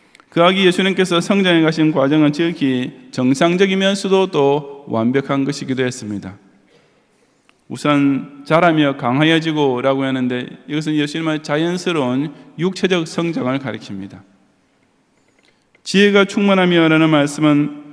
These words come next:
예수님의 지적 성장을 뜻합니다. 그리고 "하느님의 은혜가 그 위에 있더라"는 말씀은 이런 모든 성장이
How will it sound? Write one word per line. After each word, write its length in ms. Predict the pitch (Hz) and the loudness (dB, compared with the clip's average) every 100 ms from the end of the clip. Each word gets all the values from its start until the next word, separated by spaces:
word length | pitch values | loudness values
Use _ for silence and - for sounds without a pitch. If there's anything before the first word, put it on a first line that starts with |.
| - | -10
예수님의 640 | - 135 165 160 139 160 180 - | -4 -2 0 0 0 0 -4 -8
지적 360 | 202 196 175 | -8 -4 -6
성장을 460 | 156 156 156 135 135 | -4 -6 -2 -2 -2
뜻합니다. 580 | 139 123 117 104 92 - _ _ _ _ _ _ _ _ _ - | -4 -4 -4 -8 -12 -18 _ _ _ _ _ _ _ _ _ -12
그리고 760 | 127 127 131 131 131 - - | -6 -2 0 0 -2 -8 -20
"하느님의 480 | - - 175 165 160 | -10 0 2 4 2
은혜가 340 | 165 165 156 151 | 2 2 2 2
그 100 | 185 | 4
위에 400 | 170 185 175 160 | 4 2 2 2
있더라"는 540 | 151 143 139 131 135 | 0 -2 0 0 -2
말씀은 600 | 131 123 127 131 117 127 - - - _ | -2 -4 -6 -6 -6 -8 -14 -20 -20 _
이런 200 | 175 202 | 0 2
모든 280 | 185 175 190 | 2 0 0
성장이 720 | 190 190 185 180 175 139 113 | -2 -4 -2 0 0 -2 -4